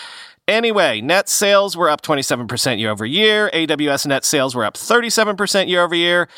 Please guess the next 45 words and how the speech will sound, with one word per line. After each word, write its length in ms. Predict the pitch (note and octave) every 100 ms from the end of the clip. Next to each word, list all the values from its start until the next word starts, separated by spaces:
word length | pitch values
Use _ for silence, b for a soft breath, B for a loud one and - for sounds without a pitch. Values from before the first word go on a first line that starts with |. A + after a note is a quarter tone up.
| B -
and 180 | D3+ D#3+
Amazon 500 | C#3+ D3+ C#3 C#3+ C#3
had 260 | C#3+ C#3
net 180 | B2+ C3 -
income 440 | C3+ B2 C#3+ B2 -
of 180 | A#2+ A2+
seven 320 | - A2+ A2
point 260 | B2+ A2+ A#2
eight 200 | A2 -
billion 300 | A2 G#2 A2+
dollars. 540 | F3 E3 G2+ D2 - _ _ _ _ -
Also, 480 | G#3 C4 G#3+ E3+ D#3+ B B B -
once 220 | G#3+ B3+
again, 340 | A#3+ G#3 G3+ F3
Amazon 360 | F#3 A#3+ A#3+
reported 380 | G#3+ F#3+ F#3+ D#3+
Q 200 | - B3
two 160 | - A3+
revenue 320 | F#3+ F#3+ F#3
from 220 | - D3
its 140 | B2 -
other 260 | C#3+ G3+ A3
category, 640 | - G3+ G3+ G#3 G#3 A3 G#3 _ -
which 320 | A#2+ A#2 -
mostly 380 | C3 C3 C#3 C3
covers 340 | C#3+ C3 B2
its 180 | A2+ -
ad 180 | C#3+ D3
business, 480 | D3 C#3+ D3 - - B B B -
of 180 | F#3 F3
seven 380 | - G#3+ A3+
point 240 | G#3+ A3 A3
nine 220 | G#3 G#3
billion 280 | G3+ G#3 G3
dollars, 640 | G3+ G3+ F#3+ B2 - - _ -
up 160 | D3 B2+
eighty-three 380 | D3+ F3+ F3+ F3+
percent 320 | F3 F#3+ E3
year 160 | E3+ E3+
over 100 | E3
year, 320 | E3+ E3+ D#3
and 220 | D#3+ D#3 -
subscription 600 | - F3 - A#3+ - B3
service 400 | - D#3+ D#3 -
revenue 460 | C3+ B2 B2 C#3+